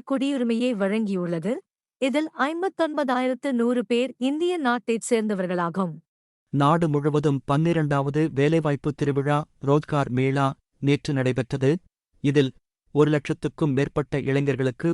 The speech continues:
Speaker 2: பணி நியமன ஆணைகளை வழங்கும் நிகழ்ச்சியை பிரதமர் நரேந்திர மோடி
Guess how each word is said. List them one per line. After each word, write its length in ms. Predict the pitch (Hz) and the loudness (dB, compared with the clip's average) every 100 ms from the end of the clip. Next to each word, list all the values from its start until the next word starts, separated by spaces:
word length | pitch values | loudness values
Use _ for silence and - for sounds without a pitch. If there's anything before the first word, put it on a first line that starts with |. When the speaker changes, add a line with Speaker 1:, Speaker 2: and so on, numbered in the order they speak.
| - | 0
Speaker 2:
பணி 200 | 139 147 | -2 0
நியமன 360 | 131 135 139 143 - | 0 0 0 0 0
ஆணைகளை 420 | 135 143 139 127 | 0 2 0 0
வழங்கும் 420 | 127 127 135 135 | 0 0 0 0
நிகழ்ச்சியை 460 | 120 131 151 - 139 | -2 0 0 0 -4
பிரதமர் 400 | 123 123 139 143 - | -2 -2 -2 -4 -2
நரேந்திர 380 | 135 151 165 156 | 0 2 2 0
மோடி 300 | 135 135 143 | 2 2 0